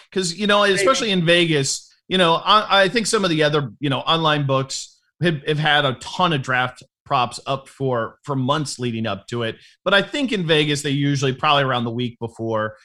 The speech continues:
Speaker 1: they start doing it. It's not like this was likely only up one day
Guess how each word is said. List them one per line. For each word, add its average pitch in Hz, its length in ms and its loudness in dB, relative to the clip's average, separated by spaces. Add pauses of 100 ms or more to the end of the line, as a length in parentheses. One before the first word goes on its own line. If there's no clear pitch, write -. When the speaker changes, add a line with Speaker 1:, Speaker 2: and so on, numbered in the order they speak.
(160)
Speaker 1:
they 131 120 0
start 127 300 -2
doing 127 220 -2
it. 131 160 -6
It's - 180 -6
not 294 220 4
like 202 200 2
this 185 220 -2
was 151 160 -4
likely 147 480 0
only 131 260 -2
up 117 220 -2 (400)
one 151 420 0
day 107 520 -2